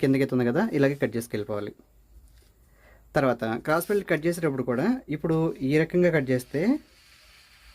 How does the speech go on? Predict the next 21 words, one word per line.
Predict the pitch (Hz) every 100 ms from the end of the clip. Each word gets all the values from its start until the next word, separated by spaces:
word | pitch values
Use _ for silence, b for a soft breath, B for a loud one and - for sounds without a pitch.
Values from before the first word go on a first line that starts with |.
| _ _
ఇలా | 139 131
క్రాస్ | 135 131
బెల్ట్ | 156 139
ఇలా | 127 123 127 - 135
ఇక్కడ | 135
నుంచి | 127 127
ఇలా | 123 123 117
డౌన్ | 117 123
అయ్యి | 123 208 262 b b 131
మళ్ళీ | 151 160
ఇలా | 143
పైకి | 131 127 127
రావాలి. | 110 104 - - - - - - - - - - - B B B B - 147
ఇదే | 165 175
విధంగా | 160 147 123
కట్ | 113
చేస్తే | 110 - - _ _ b b b b b -
ఒకవేళ | 151 165 165 151 - _ -
ఇక్కడ | 147 135
డాట్ | 139 -
పెట్టాలి | 139 143 143